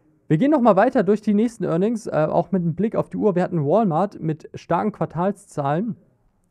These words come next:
Immer wieder positiv, wenn Walmart gute Quartalszahlen liefert, weil es wirklich ein Garant ist für das generelle Konsumverhalten, auch in den U S A. E-Commerce-Geschäft war positiv, auch die Weihnachtszeit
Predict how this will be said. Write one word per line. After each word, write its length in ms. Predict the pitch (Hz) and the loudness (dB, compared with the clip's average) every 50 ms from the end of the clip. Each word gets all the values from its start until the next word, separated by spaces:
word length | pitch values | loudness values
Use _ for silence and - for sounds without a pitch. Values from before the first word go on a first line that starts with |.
| _ _ - | _ _ -4
Immer 280 | 175 196 214 226 196 | -2 0 2 0 0
wieder 240 | 185 185 180 185 170 | 0 0 0 0 0
positiv, 560 | 175 - 185 208 208 190 185 - 185 170 - | 0 -2 -2 -2 -2 -4 -6 -6 -8 -6 -6
wenn 180 | - 151 147 143 | -4 -6 -4 -2
Walmart 320 | 143 156 165 170 156 - | -2 -2 -2 -4 -6 -6
gute 260 | - 175 170 170 170 | -6 -8 -6 -6 -6
Quartalszahlen 680 | 151 - - 139 - 151 160 170 170 - - 151 135 135 | -6 -6 -10 -10 -8 -6 -8 -8 -8 -8 -8 -8 -6 -6
liefert, 320 | 147 175 - 185 156 - | -6 -6 -4 -4 -4 -4
weil 100 | - 131 | -4 -4
es 160 | 131 127 - - | -6 -6 -6 -10
wirklich 220 | 147 - 143 131 | -10 -8 -8 -8
ein 100 | 143 135 | -6 -4
Garant 400 | 139 131 120 - 139 156 180 170 | -4 -4 -2 -2 -4 -4 -4 -6
ist 280 | - - 156 147 - - | -6 -8 -8 -8 -8 -14
für 340 | _ _ _ 151 151 151 | _ _ _ -2 -2 -2
das 200 | 143 127 131 - | -2 -4 -10 -10
generelle 600 | _ 139 120 123 135 135 135 127 131 139 151 160 | _ -8 -6 -6 -6 -4 -4 -4 -4 -2 -2 -2
Konsumverhalten, 920 | 156 - - 127 123 113 127 190 208 202 - 160 135 147 143 - - - | -4 -4 -8 -8 -8 -4 -4 -4 -4 -4 -6 -6 -4 -4 -4 -6 -6 -8
auch 220 | 143 135 135 - - | -6 -6 -6 -4 -6
in 80 | 135 | -6
den 100 | 131 131 | -6 -6
U 140 | - 131 131 | -6 -4 -6
S 180 | 127 - - - | -6 -6 -6 -4
A. 220 | 147 160 165 160 - - - - 139 - _ | -2 -2 -2 -2 -6 -12 -20 -20 -20 -18 _
E-Commerce-Geschäft 1000 | - 196 185 - - 190 180 175 165 165 - 165 - - 170 160 151 - - 123 | -8 -8 -6 -2 -2 0 0 0 -2 -2 -4 -10 -6 -4 -4 -4 -4 -6 -10 -6
war 140 | 135 131 | -6 -6
positiv, 720 | 127 - - 175 175 165 165 170 - - 165 165 147 - _ | -4 -2 -2 -2 0 -2 -4 -6 -4 -4 -2 -2 -4 -6 _
auch 200 | _ 143 143 127 | _ -4 -4 -4
die 100 | - 135 | -6 -4
Weihnachtszeit 680 | 123 143 160 180 175 151 170 - - 143 135 143 143 | -2 0 0 0 0 -2 -4 -8 -6 -4 -2 -2 -4